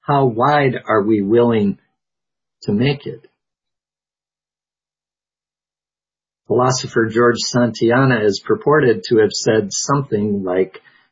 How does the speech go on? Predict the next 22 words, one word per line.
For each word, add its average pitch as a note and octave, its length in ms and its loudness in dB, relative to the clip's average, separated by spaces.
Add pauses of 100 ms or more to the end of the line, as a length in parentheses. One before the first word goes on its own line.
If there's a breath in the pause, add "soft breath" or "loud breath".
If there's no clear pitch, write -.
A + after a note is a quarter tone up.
(120)
"Those D#3 320 2
who B2+ 160 0
do C3 180 0
not C#3+ 320 0
remember A#2 460 0
the F#2+ 120 -2
past - 560 -8 (340)
are G2 140 0
doomed A2+ 500 2 (220)
to - 120 -4
repeat F#2+ 460 -2
it." - 160 -10 (2000)
But A2+ 120 0
is A2+ 220 0
the - 80 -2
problem D3+ 680 -2 (320)
that A#2+ 160 -2
we G#2+ 120 0
don't C3 480 -2 (100)
remember D3+ 520 0
the D3 120 -2
past D3 560 -6